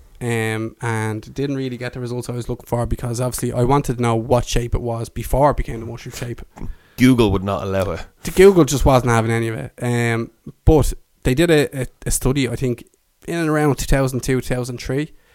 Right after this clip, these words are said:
Speaker 1: to figure out why the, the dick was shaped the way it, the dick is shaped. Um, but basically,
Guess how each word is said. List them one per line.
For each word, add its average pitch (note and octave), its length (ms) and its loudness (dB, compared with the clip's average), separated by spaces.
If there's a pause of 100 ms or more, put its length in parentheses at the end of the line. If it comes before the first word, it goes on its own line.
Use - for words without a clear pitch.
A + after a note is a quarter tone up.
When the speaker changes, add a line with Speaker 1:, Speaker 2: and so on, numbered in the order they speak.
Speaker 1:
to - 100 -10
figure A#2+ 240 0
out A#2 140 -2
why A#2 240 -2
the, B2+ 120 -10 (280)
the A#2+ 80 -10
dick B2 300 -8
was A2+ 100 -4
shaped B2 240 -6
the A#2+ 60 -6
way A#2 180 -2
it, - 300 -14
the - 160 -8 (120)
dick B2 160 -8
is C3 60 -8
shaped. F3+ 340 -4 (560)
Um, A2 560 -2 (680)
but - 400 2 (1000)
basically, C3 640 2